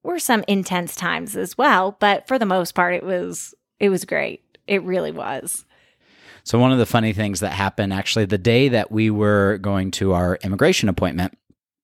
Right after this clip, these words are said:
Speaker 2: which happened to be in New Hampshire. Some children thought that it was New Hamster <laughs> instead of New Hampshire. But we, we stopped off to, uh, to get some coffee on the drive. Um, and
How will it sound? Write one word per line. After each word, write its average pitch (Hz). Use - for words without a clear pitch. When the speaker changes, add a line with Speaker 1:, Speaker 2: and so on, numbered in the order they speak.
Speaker 2:
which 107
happened 101
to 101
be 101
in 92
New 107
Hampshire. 104
Some 98
children 92
thought 92
that 87
it 80
was 85
New 92
Hamster 98
<laughs> -
instead 101
of 85
New 90
Hampshire. 101
But 107
we, 127
we 123
stopped 117
off 104
to, 101
uh, 92
to -
get 175
some 170
coffee -
on 98
the 101
drive. 92
Um, 90
and 90